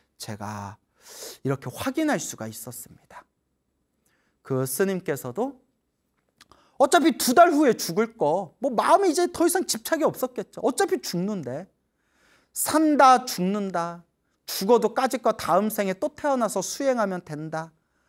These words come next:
라는 마음으로 오직 관세음보살, 관세음보살,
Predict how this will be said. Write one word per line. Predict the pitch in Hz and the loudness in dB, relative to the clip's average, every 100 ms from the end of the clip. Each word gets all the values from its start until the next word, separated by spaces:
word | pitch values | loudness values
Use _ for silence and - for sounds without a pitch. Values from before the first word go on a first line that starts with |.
| _ _ _ _ - | _ _ _ _ 4
라는 | 170 202 214 196 | 6 6 4 4
마음으로 | 160 151 147 147 247 320 - _ _ _ _ _ | 4 4 2 2 2 0 -6 _ _ _ _ _
오직 | 262 285 330 359 381 370 381 - - _ _ _ _ _ _ | 6 8 10 10 10 6 2 0 -20 _ _ _ _ _ _
관세음보살, | - 156 170 175 160 151 143 139 147 139 135 139 _ _ _ - | -6 -4 0 0 0 -2 -6 -8 -12 -12 -16 -20 _ _ _ -4
관세음보살, | 180 180 196 185 165 156 147 139 151 143 139 | 0 2 2 2 0 0 -4 -6 -10 -12 -14